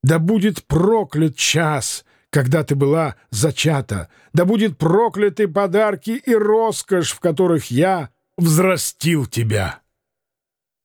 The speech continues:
Видя, что он не очень скоро собирается кончить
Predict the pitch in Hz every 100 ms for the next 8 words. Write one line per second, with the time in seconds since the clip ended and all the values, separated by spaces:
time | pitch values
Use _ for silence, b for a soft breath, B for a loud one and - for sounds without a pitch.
0 | _ _ _ _ _ 147 233 233 190 202
1 | 196 156 _ _ _ - - 220 226 220
2 | 226 214 208 180 - 214 185 170 175 170
3 | 190 170 - 160 247 220 208 175 -